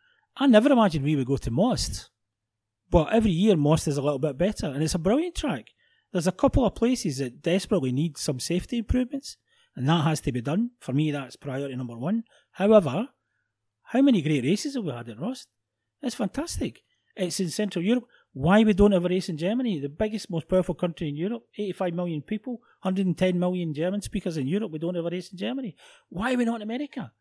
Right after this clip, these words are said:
Why are we not in South Africa? Why are we not in South America?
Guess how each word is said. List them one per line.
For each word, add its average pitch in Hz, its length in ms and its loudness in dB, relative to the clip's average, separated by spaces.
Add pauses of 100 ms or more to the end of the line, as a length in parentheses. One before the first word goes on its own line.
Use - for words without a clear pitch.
(520)
Why 180 240 2
are - 20 4
we 220 80 6
not 208 240 2
in 180 120 -2
South 190 260 -4
Africa? 240 460 -8 (260)
Why 185 260 0
are 226 40 2
we 226 100 2
not 160 360 -2
in 160 120 -6
South 190 200 -4
America? 226 460 -8